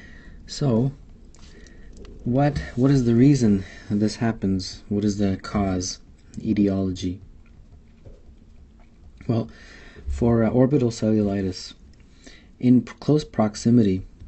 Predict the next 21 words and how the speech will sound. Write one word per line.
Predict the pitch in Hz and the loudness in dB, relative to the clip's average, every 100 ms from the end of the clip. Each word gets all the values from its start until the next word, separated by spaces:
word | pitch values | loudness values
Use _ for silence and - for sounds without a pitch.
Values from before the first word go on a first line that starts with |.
| - | -10
uh, | 82 92 | -8 -4
to | - 117 107 | 4 4 4
the, | 101 98 95 92 | 4 2 0 -2
um, | 92 92 - - - - - - - - - - - - - - - | -4 -6 -12 -20 -20 -20 -20 -20 -20 -20 -20 -20 -20 -20 -20 -20 -6
eye | 101 92 92 - - - - | -4 -2 -4 -8 -18 -20 -4
are | 123 | 0
the | 107 113 | 2 2
sinuses. | 139 143 127 - 85 90 - - - - - - - - | 0 0 0 -2 -8 -8 -16 -20 -20 -20 -20 -20 -20 -10
And | 113 107 110 | -2 2 4
these | 120 | 2
sinuses | - 135 147 139 117 110 110 | 0 0 0 -2 0 -2 -2
in | 110 104 | -4 -4
particular, | - - 165 - 98 98 110 - - | -6 -6 -8 -4 -2 0 -4 -8 -6
one | 98 117 135 101 110 - - - | 0 2 2 0 -4 -20 -20 -10
that's | 101 98 | -8 -6
called | - 104 98 | -4 -2 -2
the | - | -2
ethmoid | 123 - 104 92 87 | -4 -4 -2 -2 -4
sinus, | - 87 90 214 - - - - - - - - - - - - - - - - - - - | -6 -4 -4 -6 -12 -18 -20 -20 -20 -20 -20 -20 -20 -20 -20 -20 -20 -20 -20 -20 -20 -16 0
is, | 113 107 104 | 2 2 0
um, | 104 101 92 | 0 0 -2